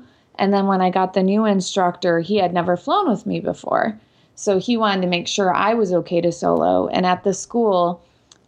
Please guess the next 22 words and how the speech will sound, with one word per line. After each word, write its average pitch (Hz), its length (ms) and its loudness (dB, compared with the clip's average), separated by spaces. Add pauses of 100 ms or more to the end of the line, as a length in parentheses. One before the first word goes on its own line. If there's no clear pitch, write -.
um, 170 400 0
before 202 480 0
each 202 420 -2
solo 185 380 0
sign-off, 190 500 0
you 175 80 0
have 165 140 0
to 165 120 -2 (220)
fly 175 220 2
with 165 200 -2
the 175 80 0
chief 160 260 -4
instructor. - 720 -4
So 185 200 -2
I 170 80 4
had 180 200 2
to 170 80 -2
do 175 160 2
that 160 220 0
pre-solo 165 560 0
flight - 340 0
twice 156 600 -2